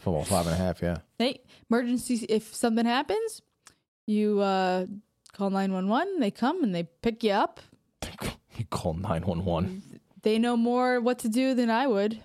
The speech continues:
Speaker 1: Yeah, that is true.
Speaker 2: <laughs>
Speaker 1: Yeah, yeah, yeah.
Speaker 2: You know, so.
Speaker 1: Oh, yeah.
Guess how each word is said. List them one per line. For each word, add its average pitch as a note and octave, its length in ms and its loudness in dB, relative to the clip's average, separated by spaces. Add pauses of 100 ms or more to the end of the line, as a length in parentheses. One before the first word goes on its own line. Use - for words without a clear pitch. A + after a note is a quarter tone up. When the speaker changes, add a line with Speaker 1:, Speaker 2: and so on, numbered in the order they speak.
(320)
Speaker 1:
Yeah, G2 160 4
that G#2+ 160 2
is B2+ 200 2
true. A#3 440 4
Speaker 2:
<laughs> - 20 -6
Speaker 1:
Yeah, A2 160 4
yeah, A2 200 4
yeah. A#2 200 2 (400)
Speaker 2:
You A3 120 2
know, G3 260 0
so. F#3+ 560 0 (720)
Speaker 1:
Oh, F2 140 2
yeah. F2+ 180 2